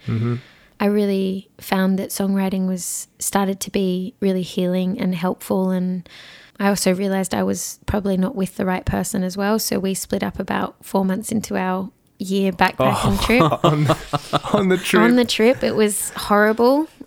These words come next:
Speaker 2: Um, it was a really cold thing that for me to do. I didn't realize at the time. I was too young and naive. I just thought, "Oh, this is the right thing 'cause it's, um,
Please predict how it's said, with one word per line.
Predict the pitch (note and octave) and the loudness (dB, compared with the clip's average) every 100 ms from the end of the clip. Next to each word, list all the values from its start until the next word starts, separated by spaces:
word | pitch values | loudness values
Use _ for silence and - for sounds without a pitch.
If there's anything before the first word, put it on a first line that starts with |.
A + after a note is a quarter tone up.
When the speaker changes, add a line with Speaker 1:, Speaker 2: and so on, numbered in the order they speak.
| - | -6
Speaker 2:
Um, | G#3 G3+ G3+ A#3 - _ _ - | -2 -2 -4 -8 -14 _ _ 0
it | |
was | B3 A#3 | 2 4
a | A3+ | 2
really | A#3 C4+ C#4+ C4+ _ | 4 2 2 -4 _
cold | - - G#3+ A3 | -6 -4 -2 -2
thing | - G3+ F#3+ G3 G3+ | -4 -6 -4 -6 -6
that | G3+ - _ _ | -8 -8 _ _
for | - G#3 | -6 -2
me | G#3 G#3 | -2 -2
to | G#3 | -2
do. | G#3 G3+ G3 F#3+ - - - | 0 0 -2 -6 -16 -12 -2
I | G3+ | 2
didn't | A#3 G#3 | 2 2
realize | G3+ G3+ G3+ | 0 0 0
at | - | -2
the | G3 | -4
time. | - G3 F#3+ | -4 -2 0
I | F#3+ | 0
was | F#3+ | -2
too | - G#3 | -2 0
young | F#3 F3 F3+ | 2 0 0
and | F3+ F3+ F3+ - - - - - - | 0 -2 -4 -10 -20 -20 -20 -18 -2
naive. | G3+ G3 G3 G3 G#3 | 2 4 2 0 0
I | F#3+ | -2
just | G3 - - | -2 -4 -2
thought, | G3 G3+ - - | -2 -2 -4 -2
"Oh, | G#3 G3 | 0 0
this | G3 F#3 G3+ | 0 -2 -2
is | F3+ | -2
the | F#3+ | 0
right | F#3 F3+ - | 2 0 -2
thing | - F3+ F3+ F#3 | -4 -2 0 -2
'cause | - F#3 - | -4 -6 -6
it's, | - - | -8 -6
um, | G3 F3+ F3 F3 | -4 -4 -6 -10